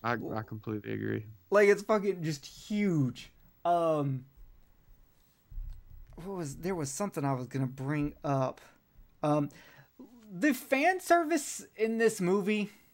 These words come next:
Speaker 2: I don't understand. I never, I don't understand the, uh, I understand fan service. I don't see the f-, appealing side of fan service when it's, like, just really standard, boring-ass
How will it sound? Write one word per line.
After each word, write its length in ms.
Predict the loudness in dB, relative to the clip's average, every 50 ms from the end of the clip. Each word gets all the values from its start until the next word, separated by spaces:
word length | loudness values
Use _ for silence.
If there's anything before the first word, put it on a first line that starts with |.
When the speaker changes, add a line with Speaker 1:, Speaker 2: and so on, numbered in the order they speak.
| _ _ _ _ _ _ _ _ -14 -14 -14 _ _ _ _ _ _ _ _ _ _
Speaker 2:
I 100 | -4 0
don't 240 | 0 2 2 2 0
understand. 760 | 0 -2 -2 -4 -4 -4 -2 0 0 0 0 0 -2 -4 -4 2
I 120 | 2 2
never, 360 | 4 2 0 0 2 0 0 2
I 100 | 0 0
don't 280 | 2 2 2 2 0 -2
understand 640 | -2 -2 -2 -2 -4 -4 -6 -6 -4 -4 -4 -2
the, 280 | 0 0 0 2 0 0
uh, 380 | 0 -2 -2 -2 -4 -4 -6 -8 -8 _
I 140 | 8 8 8
understand 420 | 10 8 6 2 2 0 0 0 0
fan 300 | 2 2 2 4 2 2
service. 500 | 0 -2 -2 -2 -6 -8 -10 -14 -18 -20 _ _ _ _ _ _ _ _ _ _ _ _
I 120 | 4 6 8
don't 200 | 8 6 6 4
see 140 | 0 -2 0
the 120 | 2 2
f-, 80 | 0 0 -4 -12 -20 -12 -2
appealing 640 | 0 0 0 0 -2 -2 2 2 4 4 2 0 -2
side 220 | 2 4 4 4
of 120 | 4 2 0
fan 320 | 0 -2 -2 -2 -6 -8
service 360 | -6 -4 -4 -2 -2 -4 -4
when 140 | -2 -2 0
it's, 180 | 0 -2 -2 0
like, 240 | 0 0 0 0 -2
just 220 | -2 -4 -4 -4
really 540 | -4 0 2 2 4 4 2 2 0 -2 -6
standard, 680 | -10 -14 -6 -4 -2 -2 0 0 0 0 0 0 -2 -2
boring-ass 760 | -2 0 0 2 0 0 0 0 0 0 0 -2 -4 -8 -14